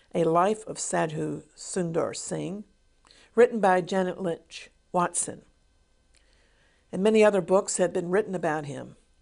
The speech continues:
Sundar Singh was from the Punjab state in northern India before partition. He was poisoned many times by his family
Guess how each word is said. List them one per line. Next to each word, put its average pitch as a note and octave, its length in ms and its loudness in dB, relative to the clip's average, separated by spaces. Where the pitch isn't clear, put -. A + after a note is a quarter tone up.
Sundar F#3+ 420 0
Singh G#3 380 -2
was F3+ 260 -2
from G3+ 320 -4
the F3+ 120 -2
Punjab C4+ 680 -2
state E3+ 460 -2
in F3 240 -6
northern F3 400 -2
India F3+ 400 -4
before F#3 580 -2
partition. F3+ 680 0
He C4+ 140 -2
was C4+ 160 2
poisoned B3 680 4
many D#4+ 300 4
times D4+ 560 2
by G3 220 2
his A#3+ 200 2
family E3 560 0